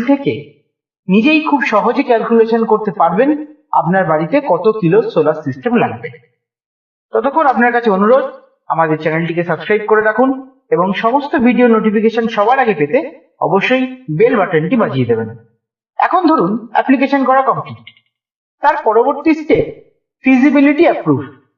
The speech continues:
এটি কমপ্লিট করবে আপনার ডিস্ট্রিবিউশন বোর্ড অর্থাৎ ডাব্লিউবিএসইডিসিএল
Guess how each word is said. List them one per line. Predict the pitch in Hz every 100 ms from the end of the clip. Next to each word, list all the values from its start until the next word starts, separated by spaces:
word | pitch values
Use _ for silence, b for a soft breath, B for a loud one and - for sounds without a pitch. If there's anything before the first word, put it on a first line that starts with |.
| _ _ -
এটি | 247 370
কমপ্লিট | 262 240 294 320
করবে | 349 285 165 156 -
আপনার | - 202 254 202
ডিস্ট্রিবিউশন | 196 - 262 269 277 247
বোর্ড | 208 151 147 147
অর্থাৎ | - - 247 247 - _ _ -
ডাব্লিউবিএসইডিসিএল | 190 208 254 277 277 214 220 226 240 190 220 220 160 123